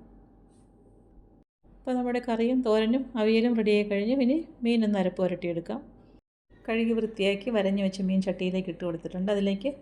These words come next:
മുളക് പൊടി, കുരുമുളക് പൊടി, മഞ്ഞൾപ്പൊടിയും ആവശ്യത്തിനുള്ള ഉപ്പും ചേർത്ത് കൊടുക്കാം. ഇനി കുറച്ച് കറിവേപ്പിലയും വെളുത്തുള്ളി ചതച്ചതും കൂടി ഇട്ട് കൊടുക്കാം. ഇനി ലാസ്റ്റ് കുറച്ച്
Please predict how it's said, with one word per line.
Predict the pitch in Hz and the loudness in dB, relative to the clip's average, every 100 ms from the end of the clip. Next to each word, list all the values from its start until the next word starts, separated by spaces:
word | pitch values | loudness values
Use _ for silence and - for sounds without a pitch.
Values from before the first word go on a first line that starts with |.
| 202 | -2
മുളക് | 190 185 180 | 0 2 0
പൊടി, | 190 - - - | -2 -4 -12 -6
കുരുമുളക് | 202 190 185 180 175 | -2 2 2 0 -2
പൊടി, | 175 277 - | -4 -4 -4
മഞ്ഞൾപ്പൊടിയും | 196 190 185 - 180 240 - - - - - - - - - - - - - _ - 226 | 0 2 2 -2 -4 -4 -6 -16 -20 -20 -20 -20 -20 -20 -20 -20 -20 -20 -20 _ -10 -4
ആവശ്യത്തിനുള്ള | 220 220 220 214 226 247 202 | -2 0 0 2 2 2 0
ഉപ്പും | 208 208 | 0 2
ചേർത്ത് | 196 190 190 | 2 2 0
കൊടുക്കാം. | 185 180 226 - - - | -2 -2 -6 -8 -18 -4
ഇനി | 233 233 | -2 0
കുറച്ച് | 226 220 220 | -2 -2 -2
കറിവേപ്പിലയും | 208 202 196 196 208 302 - - - 226 | 0 2 0 2 2 2 -4 -20 -12 -2
വെളുത്തുള്ളി | 220 226 226 226 214 | 0 2 2 2 2
ചതച്ചതും | 190 190 190 190 | 0 0 0 0
കൂടി | 180 170 | 0 -2
ഇട്ട് | 170 | -4
കൊടുക്കാം. | 170 156 190 226 - - - - - - - - - | -4 -4 -6 -10 -14 -20 -20 -20 -20 -20 -20 -20 -4
ഇനി | 254 247 | 2 4
ലാസ്റ്റ് | 226 226 - 311 | 4 0 -4 -8
കുറച്ച് | - 220 220 | -4 -4 0